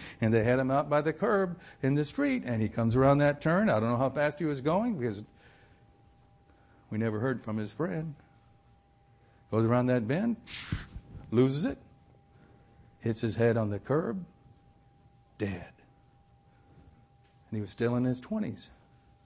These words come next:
Brought up in Sunday school, V B S, children's church, camp, all these privileges.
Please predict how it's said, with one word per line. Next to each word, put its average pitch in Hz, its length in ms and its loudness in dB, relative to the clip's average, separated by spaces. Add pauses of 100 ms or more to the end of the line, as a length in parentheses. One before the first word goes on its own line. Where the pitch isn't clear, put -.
(1600)
Brought 107 240 0
up 113 200 0
in 107 100 -6
Sunday 127 380 0
school, 151 560 -4 (840)
V 123 300 0
B 123 260 2
S, - 840 -8 (680)
children's 139 680 2
church, 165 440 -4 (1500)
camp, 165 720 0 (1600)
all 185 400 8
these 202 320 2
privileges. - 720 -6